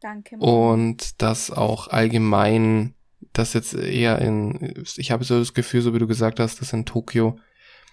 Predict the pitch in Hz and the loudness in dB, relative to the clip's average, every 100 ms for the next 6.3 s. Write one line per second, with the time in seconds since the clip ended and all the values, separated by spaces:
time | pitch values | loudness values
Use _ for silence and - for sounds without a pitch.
0 | _ _ - 131 120 117 110 - 127 117 | _ _ -6 -4 -2 0 -2 -2 -4 0
1 | 110 110 110 107 104 107 107 - 92 120 | 0 2 0 2 0 0 -2 -2 0 4
2 | 123 120 107 104 107 123 104 - - 104 | 6 4 4 2 2 2 0 -4 -2 0
3 | 107 104 - - 110 - 107 - 110 - | 2 0 -2 0 0 2 -4 -4 -8 -2
4 | 101 101 104 104 101 98 104 131 120 104 | 0 0 0 0 0 0 -2 -2 0 2
5 | 113 139 - 247 285 311 - 254 240 247 | 2 0 -6 -10 -8 -12 -10 -10 -8 -6
6 | 254 233 | -6 -6